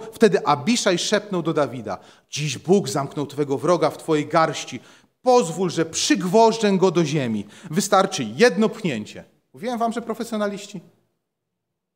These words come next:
Jedno pchnięcie. Raz tylko.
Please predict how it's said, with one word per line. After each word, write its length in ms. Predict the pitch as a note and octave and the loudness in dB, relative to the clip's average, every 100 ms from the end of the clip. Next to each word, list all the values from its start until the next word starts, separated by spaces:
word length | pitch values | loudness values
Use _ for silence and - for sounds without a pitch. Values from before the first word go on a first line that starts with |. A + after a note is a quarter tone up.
| _ _ - | _ _ -14
Jedno 500 | C4 D#4+ D#4 A#3 B3+ | 0 4 4 4 0
pchnięcie. 560 | - G#3+ D3 A2 G2+ - _ _ - | 0 -2 -2 -6 -14 -18 _ _ -4
Raz 480 | E4+ D4+ A3+ - - | 0 2 2 0 2
tylko. 420 | E3+ B2+ - | 2 2 -8